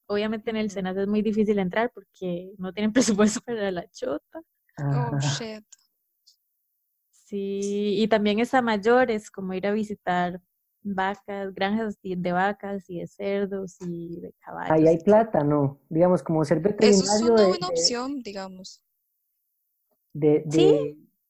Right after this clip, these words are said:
Speaker 3: sí, de una finca o algo así.
Speaker 1: Sí, digamos, en realidad en eso sí hay trabajo. Es
Speaker 3: Ajá.
Speaker 1: horrible.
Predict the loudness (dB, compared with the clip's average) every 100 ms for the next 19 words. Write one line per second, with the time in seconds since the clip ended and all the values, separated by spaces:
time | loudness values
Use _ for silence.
0 | _ -4 -2 0 0 0 2 0 2 0
1 | 0 -2 -4 -4 -4 -6 _ _ _ _
2 | _ _ _ _ _ -4 -2 0 0 -2
3 | -2 -4 -6 -10 -6 -2 0 0 2 0
4 | -2 -4 -4 -2 -2 -4 -2 -2 0 0
5 | 0 -2 -4 -10 -14 _ _ _ _ -6
6 | -2 -2 -2 -2 -2 -2 -6